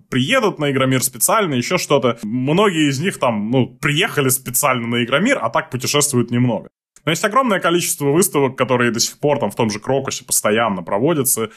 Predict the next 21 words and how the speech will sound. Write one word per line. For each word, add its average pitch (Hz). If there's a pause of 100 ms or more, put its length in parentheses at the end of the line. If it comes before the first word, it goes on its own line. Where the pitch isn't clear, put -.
(200)
каких-нибудь 107
там, 98
не 98
знаю, 90 (460)
индустрии, 127
там, 92
выставки, -
не 95
знаю, 92 (120)
промышленности 117
всяких. 104
Это 104
всё 123
активно 143
как 107
бы -
сейчас. - (220)
Там-то 131
люди 123
вот, 113
э, 101